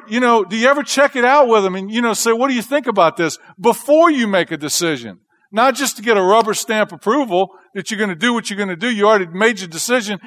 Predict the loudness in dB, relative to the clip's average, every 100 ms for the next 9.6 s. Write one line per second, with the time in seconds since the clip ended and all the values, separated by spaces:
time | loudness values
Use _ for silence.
0 | -16 -6 -4 -2 2 4 4 2 -10 -6
1 | -2 2 2 2 -2 0 0 2 -2 0
2 | -4 -2 -4 0 2 4 4 2 0 2
3 | 4 4 2 -2 -8 -4 -6 -8 -18 -8
4 | -8 -4 -2 0 0 -4 -8 _ -10 0
5 | 0 2 2 4 2 0 0 0 -2 0
6 | 0 -2 -6 0 0 0 -8 -10 -2 2
7 | 2 0 -14 _ -10 -6 0 2 2 -2
8 | -4 -2 0 -2 -4 -4 -4 -8 -6 -6
9 | -4 -6 -4 -4 -6